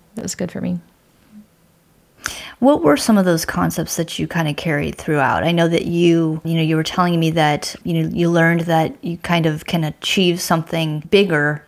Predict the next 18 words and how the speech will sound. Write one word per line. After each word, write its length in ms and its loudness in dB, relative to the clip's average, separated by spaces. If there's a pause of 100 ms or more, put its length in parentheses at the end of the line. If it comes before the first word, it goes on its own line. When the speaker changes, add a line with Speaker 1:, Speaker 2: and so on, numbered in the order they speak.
Speaker 2:
just 220 -6
by 100 2
taking 640 -4
small 400 0
steps 360 0
at 80 -2
a 60 0
time, 400 0
right? 180 0
And 160 -2
that's 460 -6
something 340 0
that 200 -6
you 140 -2
kinda 240 -4
carried 380 -4
throughout. 560 -2 (1000)
Speaker 1:
Yeah. 460 2